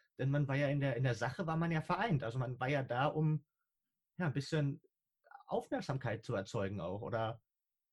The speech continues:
entweder, ja, entweder mit zu grölen und zu gucken, dass man halt irgendwo was reißen kann oder einfach nur Präsenz zeigen. Präsenz gegen die Nazis zum Beispiel dann.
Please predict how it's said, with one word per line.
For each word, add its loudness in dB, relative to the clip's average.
entweder, -2
ja, -6
entweder -2
mit -4
zu -6
grölen 4
und -4
zu -10
gucken, -2
dass -4
man -2
halt -2
irgendwo -2
was -8
reißen -4
kann 0
oder 0
einfach -4
nur 0
Präsenz 0
zeigen. -8
Präsenz -2
gegen 0
die 0
Nazis -6
zum -6
Beispiel -6
dann. -6